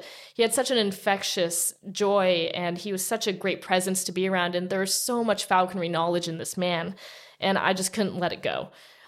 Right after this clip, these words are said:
And so I kept on going out with him, and soon enough, his family was inviting me out for dinner.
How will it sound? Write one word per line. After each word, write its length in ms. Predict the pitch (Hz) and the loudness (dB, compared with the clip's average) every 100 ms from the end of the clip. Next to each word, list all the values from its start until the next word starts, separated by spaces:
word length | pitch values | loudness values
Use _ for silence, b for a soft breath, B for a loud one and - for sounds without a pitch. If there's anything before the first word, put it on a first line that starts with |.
| B | B
And 540 | - 202 196 190 185 - | 2 6 6 6 4 2
so 140 | - | 4
I 60 | 208 | 4
kept 240 | 202 247 | 2 -2
on 100 | 233 | 0
going 200 | 220 202 | 2 4
out 120 | 180 170 | 4 2
with 120 | 175 | 0
him, 500 | 185 170 175 180 202 | -2 -2 -2 -6 -8
and 800 | - 180 170 170 170 170 175 104 | -4 0 2 0 -2 -4 -4 -4
soon 280 | - - 214 | -2 0 2
enough, 340 | 208 190 180 190 | 4 2 2 0
his 140 | 185 | 0
family 280 | 185 180 180 | 2 2 2
was 120 | 180 | 0
inviting 300 | 185 180 185 | 2 4 4
me 120 | 190 | 2
out 100 | 190 | 0
for 100 | 202 | -2
dinner. 460 | 185 175 170 170 | 0 0 0 -2